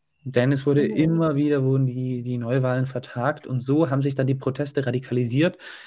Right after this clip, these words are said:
Speaker 1: dass irgendwann die, die Gewerkschaften, die Central Obrera Boliviana, das ist der größte, äh,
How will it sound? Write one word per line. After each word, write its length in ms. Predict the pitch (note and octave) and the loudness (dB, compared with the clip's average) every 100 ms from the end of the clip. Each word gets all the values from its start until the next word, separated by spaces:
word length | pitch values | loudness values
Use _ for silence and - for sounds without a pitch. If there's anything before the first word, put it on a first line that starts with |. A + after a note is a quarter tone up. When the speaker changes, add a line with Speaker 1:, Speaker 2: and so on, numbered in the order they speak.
| - | -10
Speaker 1:
dass 160 | - C3+ | -6 -4
irgendwann 480 | - C#3 C#3 C3+ C#3 | 0 0 2 2 2
die, 400 | B2+ B2 B2 B2 | 2 0 -2 -4
die 160 | B2+ | -10
Gewerkschaften, 960 | C3 A#2+ B2 C3+ C3+ C3 - C3+ C3+ C3 - _ _ - | -6 0 0 0 -2 -4 -4 -2 0 -2 -8 _ _ -12
die 180 | C3 A#2+ | -8 -6
Central 380 | - A#2+ A#2 | -4 -2 2
Obrera 300 | B2+ B2 B2 | 2 2 0
Boliviana, 580 | A#2+ A#2+ A#2+ A#2+ B2+ C3+ | 0 -2 2 4 4 4
das 160 | A#2+ A2 | 2 -6
ist 120 | A#2+ | -12
der 80 | A#2+ | -12
größte, 520 | - A#2 - B2+ A#2 - _ _ - | -10 -12 -6 -6 -6 -12 _ _ -20
äh, 200 | - | -20